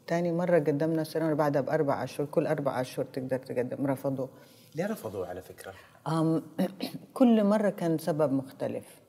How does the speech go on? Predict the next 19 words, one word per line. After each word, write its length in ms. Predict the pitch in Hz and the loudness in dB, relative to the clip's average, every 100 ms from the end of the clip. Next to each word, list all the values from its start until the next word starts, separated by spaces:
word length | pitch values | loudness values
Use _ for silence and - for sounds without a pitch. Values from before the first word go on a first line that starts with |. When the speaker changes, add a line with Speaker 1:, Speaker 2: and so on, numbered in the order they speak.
| _ _ _ _ _ | _ _ _ _ _
Speaker 2:
على 120 | 110 123 | -4 -2
الموضوع 540 | 117 117 120 185 226 | -2 -2 2 2 4
ولا 240 | 208 127 | 4 4
على 180 | 101 104 | 0 -2
تكنيكاليتي 760 | 101 127 127 117 135 123 - 104 | -6 -10 -10 -4 -2 -2 -4 -10
الكتابة 580 | - 110 120 107 101 | -10 -8 -4 -4 -4
و- 340 | 92 87 85 82 190 | -4 -4 -6 0 2
Speaker 1:
أظن 300 | 180 233 226 | 6 6 6
الموضوع 540 | 190 180 165 180 185 | 4 2 2 2 2
كان، 520 | 180 147 143 135 107 110 - - - | 2 2 2 2 0 -6 -8 -12 -4
كان 320 | 151 139 135 | 2 4 4
مرة 360 | 156 151 151 139 - - - - | 2 2 2 0 -4 -14 -20 -4
يعني 260 | 143 143 139 | 2 4 4
ب-، 300 | 135 139 170 | 2 0 2
<laughs> 60 | 147 160 | 2 -2
مسبب 460 | - 170 147 143 131 | 2 4 6 2 2
قلق 180 | 156 147 | 2 4
بالنسبة 720 | 131 131 135 131 131 135 131 | 2 2 2 2 0 0 0
لهم. 260 | 120 127 | 0 -4